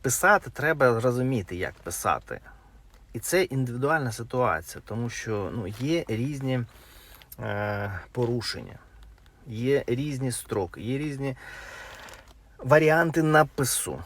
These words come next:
Надо писати так, щоб було зрозуміло особі, яка читає, і вона повинна зразу зрозуміти, що ви хочете їм донести.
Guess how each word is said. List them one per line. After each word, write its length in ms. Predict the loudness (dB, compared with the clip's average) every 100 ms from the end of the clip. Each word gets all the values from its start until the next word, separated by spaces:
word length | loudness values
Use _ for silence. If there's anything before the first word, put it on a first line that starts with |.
| -8
Надо 240 | -2 0 0
писати 520 | -2 -2 0 0 -2
так, 360 | 4 8 8 6 -6
щоб 520 | -4 -2 0 2 2 2
було 460 | 2 0 2 2
зрозуміло 1600 | 4 4 2 2 0 0 2 4 6 8 8 6 6 4 2 -2 -10 -10
особі, 500 | -6 -4 2 2 4
яка 600 | 2 2 4 6 6 4 0 -16 -20 -20 -8
читає, 800 | -4 -2 4 6 8 6 4 0
і 100 | -2
вона 300 | -2 0 -2
повинна 460 | -4 -6 -4 -2 0
зразу 440 | 0 2 2 0
зрозуміти, 880 | -6 -6 -6 -4 -4 -4 -2 0 0 -6 -14 -12
що 600 | -8 -8 -8 -6 0 2
ви 360 | 2 0 -2
хочете 560 | -4 -6 -6 -6 -8 -6
їм 280 | -2 -2 -4 -8 -14
донести. 640 | -4 -2 0 -2 -6 -12